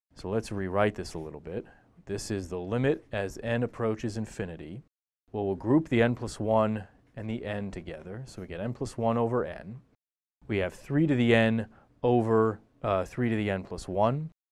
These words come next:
That gives us one over three.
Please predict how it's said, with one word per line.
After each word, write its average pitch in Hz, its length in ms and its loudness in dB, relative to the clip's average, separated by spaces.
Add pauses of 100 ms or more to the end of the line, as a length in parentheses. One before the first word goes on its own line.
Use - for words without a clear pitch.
(160)
That 98 220 -2
gives 92 320 -6
us 92 440 -4 (500)
one 107 540 -2 (540)
over 82 280 -8
three. 104 480 -4